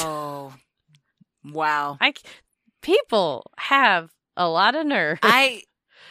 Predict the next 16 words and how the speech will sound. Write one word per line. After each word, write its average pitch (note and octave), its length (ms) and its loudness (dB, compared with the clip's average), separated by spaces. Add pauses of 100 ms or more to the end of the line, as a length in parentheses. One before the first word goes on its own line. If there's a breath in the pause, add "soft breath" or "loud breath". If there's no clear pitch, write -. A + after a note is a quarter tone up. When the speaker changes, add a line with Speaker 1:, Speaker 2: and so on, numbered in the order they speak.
(360 loud breath)
Speaker 1:
I A3 220 -4
am B3 280 0
so G3+ 920 0
uncomfortable, F#3+ 1040 -4 (520 soft breath)
like, E3 500 -2
in F#3 140 -4
situa-, E3+ 760 -6
like, F#3+ 260 0
I A3 180 4
just B3 480 -8 (880 soft breath)
could G3+ 260 -4
never E3 800 -2 (880)
do F#3+ 220 -2
something F3 560 -4
that D#3+ 560 0 (360)
aggressive E3 1000 -4